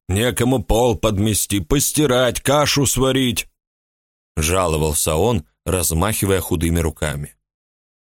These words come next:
«Поговорить и то не с кем. Пусть поживёт у меня дитё, потешит старика. Я её грамоте обучу». «Зачем бабе грамота?»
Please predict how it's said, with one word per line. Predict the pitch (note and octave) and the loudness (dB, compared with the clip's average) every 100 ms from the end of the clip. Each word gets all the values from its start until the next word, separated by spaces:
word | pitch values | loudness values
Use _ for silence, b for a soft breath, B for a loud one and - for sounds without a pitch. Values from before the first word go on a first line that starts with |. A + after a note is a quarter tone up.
| _ _ | _ _
«Поговорить | C3+ C3+ C3 C3+ C3+ C3+ A#2 - - | 0 2 2 2 2 0 0 -6 -4
и | G2 B2+ | -2 0
то | A2+ A#2 C3+ | 0 2 2
не | B2 A2 | 0 -2
с | - | -2
кем. | D#2 D2 _ _ _ _ _ _ | -6 -10 _ _ _ _ _ _
Пусть | B3+ B3 - - | -2 0 0 0
поживёт | F#3+ F3+ F3 F3+ F3 | 0 2 2 2 2
у | |
меня | E3+ E3 D#3+ D3 | 0 2 2 2
дитё, | C3 A#2+ C3 E2 D2+ - _ _ _ _ | 0 0 0 0 -2 -10 _ _ _ _
потешит | F3+ D#3+ F3 E3 D3 | -2 2 2 2 2
старика. | - - A#2 F#2+ - D2+ D2 - _ _ _ _ _ - | 0 0 0 0 -2 -4 -6 -14 _ _ _ _ _ -4
Я | D#2+ G2+ | -2 2
её | A#2 A#2+ | 2 0
грамоте | F#2 E2 F#2 F2+ E2 F#2 | 0 -2 0 -2 0 0
обучу». | E2 E2+ - E2 D#2 - _ _ _ _ _ _ _ _ _ _ | 0 -2 0 -2 -2 -8 _ _ _ _ _ _ _ _ _ _
«Зачем | - - F2 G2+ C3+ C#3 F2 | -6 -2 -2 0 0 0 0
бабе | F#2 A2 A2 | 0 0 0
грамота?» | G2 F2+ G2 D#2 C#2+ - - | 0 0 0 0 -4 -6 -10